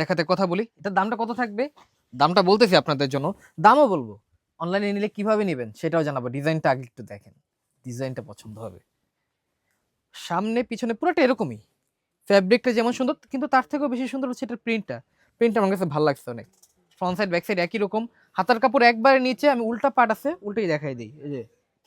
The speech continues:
এটা হচ্ছে ফ্রন্ট সাইডটা, হাতার কাপড় একই রকমই, এই জন্য ওভাবে দেখাইলাম না। এটা ছিল জামার কাপড়টা। সবচেয়ে সৌন্দর্যের বিষয় হচ্ছে এটা জামাটাও ওড়নাটাও, এটা দুটোর জিনিসই সুন্দর। এবং এটা সালোয়ারের কাপড়টা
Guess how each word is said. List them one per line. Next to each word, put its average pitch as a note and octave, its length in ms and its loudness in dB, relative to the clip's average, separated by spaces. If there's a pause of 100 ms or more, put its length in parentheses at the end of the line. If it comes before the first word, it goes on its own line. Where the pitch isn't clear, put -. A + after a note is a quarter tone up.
(100)
এটা D#3 120 -12
হচ্ছে F#3+ 200 -6
ফ্রন্ট F3 200 -6
সাইডটা, C#3 280 -8 (540)
হাতার F#3+ 220 -4
কাপড় G#3 240 -2
একই F#3 180 -2
রকমই, D3 280 -2
এই C3+ 80 0
জন্য D#3 180 2
ওভাবে D3 260 0
দেখাইলাম F#3+ 360 -2
না। B3+ 60 -2 (480)
এটা F3 160 0
ছিল G3 100 0 (120)
জামার D#3 260 2
কাপড়টা। C#3+ 300 -8 (100)
সবচেয়ে E3+ 320 -12
সৌন্দর্যের E3+ 540 -4
বিষয় F3+ 280 0
হচ্ছে - 220 -6
এটা F#3 180 0
জামাটাও F#3 400 0 (400)
ওড়নাটাও, E3+ 480 0
এটা E3 120 -6 (100)
দুটোর A#3+ 360 4
জিনিসই F#3 400 0
সুন্দর। C3 220 -4 (380)
এবং F#3 160 4
এটা A3 100 2 (100)
সালোয়ারের G#3 380 6
কাপড়টা G3+ 300 0